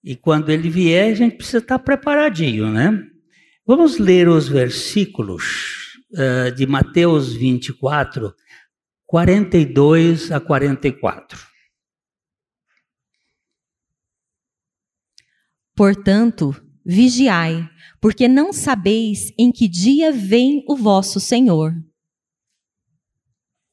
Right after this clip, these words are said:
Speaker 1: Bora.
Speaker 2: Mas considerai isto: se o pai de família soubesse a que hora viria o ladrão,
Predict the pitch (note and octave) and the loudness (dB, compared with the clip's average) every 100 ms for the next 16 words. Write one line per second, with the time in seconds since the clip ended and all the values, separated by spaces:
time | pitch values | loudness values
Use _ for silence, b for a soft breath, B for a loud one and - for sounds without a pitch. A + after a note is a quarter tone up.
0 | _ _ _ _ _ _ _ _ C#3 E3 | _ _ _ _ _ _ _ _ -4 -4
1 | F#3 - _ _ _ b b b F#3 F3+ | -6 -14 _ _ _ b b b 0 0
2 | F3+ A3+ - - b b - C4 D#4+ C4+ | 0 -2 -6 -12 b b -2 0 2 2
3 | C4 C4 C4+ B3 A#3 - D3+ C3+ - _ | 2 2 2 2 0 -6 -6 -8 -10 _
4 | _ - - D4+ D4+ D4+ C#4+ E4+ C#4+ B3+ | _ -12 0 0 0 -2 -2 -2 -2 -4
5 | - A#3+ A3 G3+ F#3 F3+ - D4 D#4+ G3+ | -2 0 0 0 -2 -4 -2 0 0 0
6 | E3+ E3+ - E3+ - G#3 - A3+ G#3+ B3+ | -2 -4 -8 -10 -4 -6 -2 0 2 2
7 | D4+ B3+ G3 G3 G3+ C#4 A#3 F#3 E3+ D3+ | 0 0 0 -2 0 0 2 2 0 -2
8 | F3+ G#3+ A3+ | -2 -2 -6